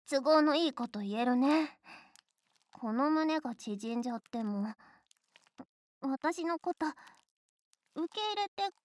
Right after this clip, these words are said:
くれるが？好きって言えるが？本当は、体だけが目的なんじゃ。う、う、もう、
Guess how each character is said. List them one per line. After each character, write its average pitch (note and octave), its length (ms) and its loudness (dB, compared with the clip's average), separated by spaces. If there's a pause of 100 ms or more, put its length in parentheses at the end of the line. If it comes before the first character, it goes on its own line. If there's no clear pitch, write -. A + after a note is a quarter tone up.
(560)
く F#4 180 -4
れ D4 160 0
る C4 100 -4
が？ G#3+ 140 -8
好 C4+ 80 -4 (1900)
き F#4 100 -8
っ - 20 -2 (140)
て C4+ 120 -2
言 A#3+ 200 -6
え B4 40 -6
る B4+ 140 0
が？ D#4 80 -8 (1200)
本 C4+ 360 0 (100)
当 C4+ 440 2
は、 C4+ 380 -2 (720)
体 A#3+ 320 -2
だ C#5 80 2 (180)
け C5+ 140 0
が F#4 120 6
目 A3+ 220 0
的 C4 280 -2
な C4 180 4
ん B3 80 2
じ A#3 80 -4
ゃ。 A#3+ 140 -6 (2500)
う、 B3+ 60 -10 (2000)
う、 D#4+ 60 2
も D#4 420 6
う、 C#4 40 0